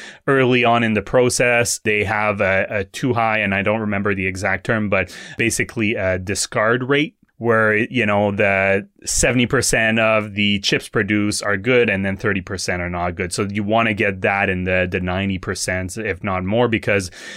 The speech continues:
it's never gonna be exactly the same every single chip, but you wanna get it to a point where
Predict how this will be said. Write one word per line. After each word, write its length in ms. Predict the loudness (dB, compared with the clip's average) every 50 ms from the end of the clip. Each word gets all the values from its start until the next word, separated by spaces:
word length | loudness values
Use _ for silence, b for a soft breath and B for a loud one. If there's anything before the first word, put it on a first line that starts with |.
| -14 B B
it's 200 | -4 -2 -2 0
never 360 | 0 0 2 2 2 2 2
gonna 260 | 0 2 0 2 2 2
be 240 | 2 2 2 2 2 0
exactly 880 | -4 -4 -4 -8 -10 -6 -2 0 0 2 2 -2 -4 -4 -2 0 2 2
the 120 | 2 0
same 340 | -2 -2 0 0 0 2 2
every 240 | 0 0 0 -2 -2
single 380 | -2 -2 -2 0 0 0 -2 -2
chip, 240 | -2 -4 -4 -2
but 120 | 0 0 0
you 120 | 0 0
wanna 200 | 0 0 0 0
get 160 | 0 0 0
it 120 | 0 0 0
to 100 | -2 -4
a 60 | -4
point 440 | -4 -4 -2 -2 0 0 -2 -2 -4
where 380 | -4 -2 0 0 0 0 -2